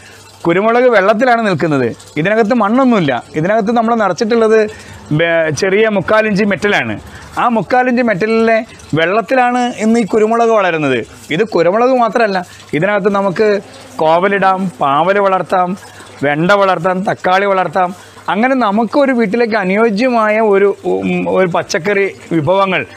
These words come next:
ദാ ഇങ്ങനെയുള്ള ഒരു, ഒരു പാത്രത്തിൽ വിളയിച്ചെടുക്കാവുന്ന ഒരു സംവിധാനത്തിലേക്ക് നമുക്ക് നമ്മുടെ വീട്ടുമുറ്റത്തെ കൊണ്ടുവരാം.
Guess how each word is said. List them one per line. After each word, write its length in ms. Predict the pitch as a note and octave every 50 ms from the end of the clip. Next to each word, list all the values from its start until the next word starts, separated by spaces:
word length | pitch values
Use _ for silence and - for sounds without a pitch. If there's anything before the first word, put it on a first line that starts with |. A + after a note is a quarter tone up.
| - - - -
ദാ 140 | D#3+ F#3 F3
ഇങ്ങനെയുള്ള 580 | E3 E3 E3+ F3 F#3+ A3 A#3+ A#3 G#3+ G3 G3+ G#3
ഒരു, 360 | G3 F#3 F#3 G3 G3 F#3+ F#3+ - - - - - - - -
ഒരു 160 | D#3 F3+ G#3 E3+ -
പാത്രത്തിൽ 640 | D#3+ C#3+ C#3+ E3 E3+ - - B3+ A#3+ F#3+ A#3+ B3 A#3+
വിളയിച്ചെടുക്കാവുന്ന 840 | G#3+ G3+ G3 G#3 G3+ - A#3 G3+ F#3+ D#3+ G3 F#3+ F#3 F#3+ G3 G3 G3+
ഒരു 160 | F#3+ F#3 F#3
സംവിധാനത്തിലേക്ക് 920 | E3+ F3+ D#3+ D#3+ E3+ F3+ F3+ F3+ F3+ F3+ D#3+ F#3 F3+ F3+ F3 D#3 F3+ F3+
നമുക്ക് 340 | E3+ E3+ D#3 D#3+ D#3+ D3 F3+
നമ്മുടെ 460 | F3 E3 - - - - - F#3 F#3+
വീട്ടുമുറ്റത്തെ 600 | F#3 E3+ F3+ F3 D#3+ A#3 A3 G3+ E3+ G3+ F3+ A3+
കൊണ്ടുവരാം. 460 | G#3 A#3+ A#3 A3 G#3+ F#3+ D3+ A#2+ G#2+